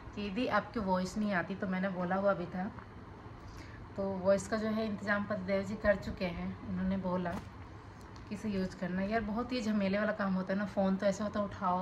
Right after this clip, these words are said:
और शुरू हो जाओ कहीं भी, कभी भी। ये लगाना मुझे बहुत वो लगता है, but करना है। gimbal भी लाए हैं, Gimbal भी यूज़ करना है अब,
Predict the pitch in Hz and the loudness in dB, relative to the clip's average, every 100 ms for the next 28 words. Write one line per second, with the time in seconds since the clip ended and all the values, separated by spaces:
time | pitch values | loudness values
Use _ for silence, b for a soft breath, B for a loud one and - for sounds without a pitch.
0 | 196 202 190 180 180 185 180 185 185 175 | 4 2 -2 -4 -2 -2 -2 -2 -2 -2
1 | 180 190 185 180 180 180 214 - B B | -2 -4 -2 -4 -2 -4 -6 -10 B B
2 | B B 202 214 208 196 190 214 202 208 | B B 2 6 8 8 6 4 0 0
3 | 185 180 180 - - 190 185 170 165 - | 0 2 0 -4 -10 -4 -2 0 -2 -4
4 | 202 - B B - 196 - 190 190 208 | -4 -6 B B 0 0 2 2 4 2
5 | 196 190 208 208 196 202 214 214 208 196 | 2 0 -2 0 2 2 2 2 2 2
6 | 175 180 196 233 - - B B B - | 2 2 0 -2 -4 -4 B B B -6
7 | 190 185 196 202 226 226 196 - 180 180 | -2 0 2 2 2 0 0 0 -2 0
8 | 180 175 | 0 0